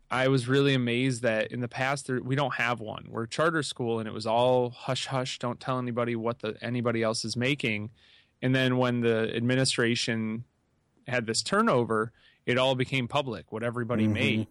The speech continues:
Speaker 1: And it was like, "Really? Really? That person's making that? And that
Speaker 2: Mm-hmm.
Speaker 1: person's making that?" It made no sense. It was all who you were friends with and, like, really sketchy stuff. And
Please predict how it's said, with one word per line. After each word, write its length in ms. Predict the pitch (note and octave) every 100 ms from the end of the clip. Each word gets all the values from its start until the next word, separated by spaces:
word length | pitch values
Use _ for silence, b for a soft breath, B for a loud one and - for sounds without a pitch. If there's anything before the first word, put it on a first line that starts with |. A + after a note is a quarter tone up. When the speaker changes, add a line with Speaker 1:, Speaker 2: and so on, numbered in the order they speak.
| _
Speaker 1:
And 140 | B2 B2+
it 80 |
was 220 | - C3 C3
like, 160 | A2+ - G#2
"Really? 960 | F#2+ B2 F#3 G#3+ F#3+ D#3 B2+ - - _ _ _ _ _ _ -
Really? 540 | G#2 A#2 F3 A3 B3
That 220 | F3 F3 -
person's 360 | G3 F#3+ F3+
making 320 | E3+ D3+ C3+
that? 460 | A2+ A2 E3 A3 A#3+ b b b
And 220 | A2+ G#2+
that 140 | A#2 D3
Speaker 2:
Mm-hmm. 100 | F3
Speaker 1:
person's 280 | E3+ D3
making 240 | C3+ C3+ C3
that?" 100 | C3+
It 140 | D3
made 240 | C#3+ C3+ A#2
no 180 | A#2+
sense. 540 | A#2 - G2 G2 - - _ _ _ _ _ _ _ _ _ -
It 60 | D#3+
was 140 | C3
all 160 | C3+ C3
who 100 | C#3
you 140 | C#3
were 100 | C3+
friends 380 | - C3 B2 A#2+
with 320 | B2 A#2 -
and, 180 | A#2 A2
like, 240 | G#2+ G#2 - -
really 320 | B2 B2 B2
sketchy 440 | - B2 A2 -
stuff. 480 | A2 - A2+ G#2+ G#2+ -
And 520 | A#2+ A#2 A#2 A2+ A2